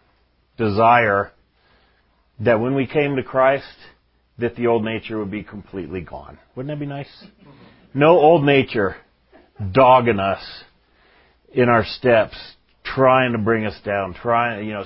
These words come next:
Satan trying to condemn us, make us feel like we're not, um, recipients of God's, of Jesus' love and his forgiveness. And so that's what we're gonna talk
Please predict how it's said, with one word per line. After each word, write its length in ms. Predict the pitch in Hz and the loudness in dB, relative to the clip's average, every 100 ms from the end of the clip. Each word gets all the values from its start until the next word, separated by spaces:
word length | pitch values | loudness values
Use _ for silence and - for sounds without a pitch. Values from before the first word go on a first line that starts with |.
| - | -10
Satan 240 | 120 101 | -10 -10
trying 280 | 95 113 117 | -14 -14 -12
to 60 | 107 | -14
condemn 440 | - 95 90 92 | -18 -18 -16 -16
us, 80 | 90 _ _ _ _ - | -18 _ _ _ _ -8
make 240 | 190 190 | -8 -6
us 140 | 151 - - | -12 -12 -8
feel 320 | 135 135 110 | -4 -2 -2
like 260 | 101 95 | -6 -8
we're 160 | 113 117 | -8 -8
not, 360 | 117 113 107 - _ _ _ _ _ | -6 -8 -10 -14 _ _ _ _ _
um, 440 | 110 104 98 92 87 _ _ _ _ _ _ _ - | -14 -10 -10 -12 -20 _ _ _ _ _ _ _ -12
recipients 720 | 117 - 175 175 117 98 - - - | -12 -6 -8 -6 -10 -10 -18 -20 -16
of 240 | - 110 101 | -10 -8 -6
God's, 360 | 110 120 117 - - | -4 -4 -6 -14 -16
of 180 | 110 107 | -14 -12
Jesus' 520 | 113 131 123 127 110 | -12 -10 -12 -14 -10
love 360 | 113 120 120 76 _ _ _ _ _ _ | -4 -4 -4 -8 _ _ _ _ _ _
and 120 | 107 110 | -8 -8
his 180 | 113 101 | -8 -8
forgiveness. 600 | 120 110 117 127 107 82 - - _ _ _ _ _ _ _ _ _ _ _ _ _ _ _ _ _ - | -8 -4 -2 -4 -6 -10 -16 -20 _ _ _ _ _ _ _ _ _ _ _ _ _ _ _ _ _ -8
And 100 | 113 | -2
so 160 | 160 | 4
that's 200 | 156 160 | 4 4
what 80 | 165 | 2
we're 80 | 135 | 0
gonna 180 | 131 117 | 2 0
talk 380 | - 120 113 | 2 0 0